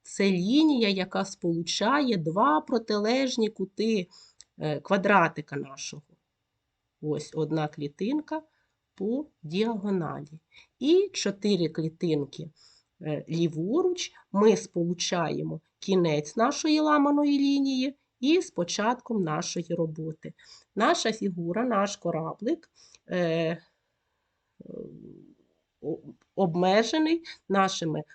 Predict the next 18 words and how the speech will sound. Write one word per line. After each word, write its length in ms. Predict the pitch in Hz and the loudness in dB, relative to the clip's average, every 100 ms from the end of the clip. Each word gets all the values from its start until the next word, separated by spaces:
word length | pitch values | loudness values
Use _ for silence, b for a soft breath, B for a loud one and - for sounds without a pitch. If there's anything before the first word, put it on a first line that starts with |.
| b | b
маркерами. 960 | - 196 190 151 - 214 226 269 294 285 | -2 2 4 2 -2 -2 0 2 2 2
Ми 160 | 214 | 0
знаємо, 520 | 202 208 190 165 170 175 | 0 0 0 0 -2 -6
що 220 | - 180 | -6 -6
поки 320 | 185 170 170 | -4 -6 -4
є 180 | 156 160 | -6 -6
ці 180 | - 202 | -6 -2
маркери, 500 | 240 381 - 381 381 B B - | -2 -2 -4 -4 -4 B B -2
ми 160 | 196 | 0
можемо 520 | 190 190 175 170 165 | 0 -2 -2 -2 -2
нашу 360 | 170 170 165 165 | -2 -4 -4 -10
фігуру 560 | - 180 240 339 349 330 B B _ _ | -6 -4 0 2 0 -2 B B _ _
пересувати, 1400 | - 311 294 185 170 - 156 151 165 220 277 311 330 330 339 _ _ _ _ _ _ | -2 0 2 0 -2 -10 -14 -6 -2 0 0 -2 -4 -4 -6 _ _ _ _ _ _
а 140 | - 160 | -8 -8
також 680 | 151 156 - 240 311 - _ _ _ _ | -6 -10 -8 -6 -6 -12 _ _ _ _
змінювати 1040 | 151 170 170 190 208 202 190 196 185 190 _ _ _ | -6 -4 -2 -2 -2 -4 -6 -8 -12 -12 _ _ _
у 220 | - 175 190 _ _ - | -12 -10 -10 _ _ -8
розмірах. 840 | 165 151 143 151 151 156 156 _ | -6 -6 -8 -10 -14 -14 -18 _